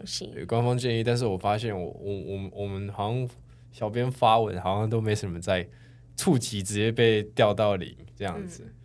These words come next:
Speaker 2: 然后相较之下的话，Twitter 好像就是什么都会给你放，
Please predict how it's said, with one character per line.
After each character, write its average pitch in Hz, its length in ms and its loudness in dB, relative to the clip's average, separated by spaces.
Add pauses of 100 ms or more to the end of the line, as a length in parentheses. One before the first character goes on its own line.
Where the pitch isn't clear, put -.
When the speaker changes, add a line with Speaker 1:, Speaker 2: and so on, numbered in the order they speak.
(140)
Speaker 2:
然 104 140 0
后 113 640 6
相 233 460 4
较 175 240 8
之 165 180 0
下 170 220 8
的 123 100 4
话， 139 220 4
Twitter 139 380 0
好 95 160 -2
像 110 100 -2
就 117 80 -4
是 120 100 -2
什 95 200 -2
么 80 120 -6
都 104 100 -2
会 104 80 0
给 98 140 -4
你 82 100 -8
放， 98 220 -6